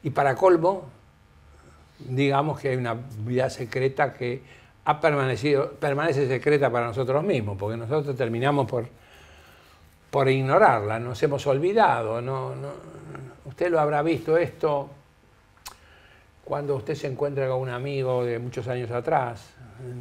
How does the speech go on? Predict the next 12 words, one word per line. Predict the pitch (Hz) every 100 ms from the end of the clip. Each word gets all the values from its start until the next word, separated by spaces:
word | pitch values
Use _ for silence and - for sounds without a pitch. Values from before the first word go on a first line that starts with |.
| 113 113
por | 120
ejemplo, | 110 135 123 120 117 110
compañero | 120 113 131 139
del | 120
Colegio | 120 110
Nacional, | 110 120 135 147 120 113 120
y | 123
dice, | 127 131
"¿Te |
acordás | 175 185 208 220
cuando | - 147 143 135 131 127 -
fulano?". | 156 - 160 127